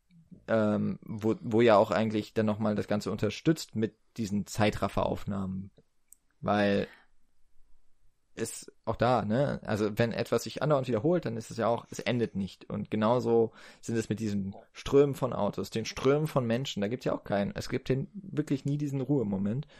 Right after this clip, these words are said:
äh, und auch keine Leere.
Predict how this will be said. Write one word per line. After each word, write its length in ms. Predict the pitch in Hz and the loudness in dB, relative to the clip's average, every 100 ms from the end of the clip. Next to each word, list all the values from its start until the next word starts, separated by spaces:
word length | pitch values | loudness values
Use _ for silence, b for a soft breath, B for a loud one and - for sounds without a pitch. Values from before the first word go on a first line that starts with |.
| B B B B B B - | B B B B B B -8
äh, 200 | - 104 | 0 0
und 360 | - 117 - - | 0 -2 -2 -4
auch 140 | - | -2
keine 240 | - 113 | 2 2
Leere. 600 | 101 110 147 113 95 107 | 4 6 8 6 2 0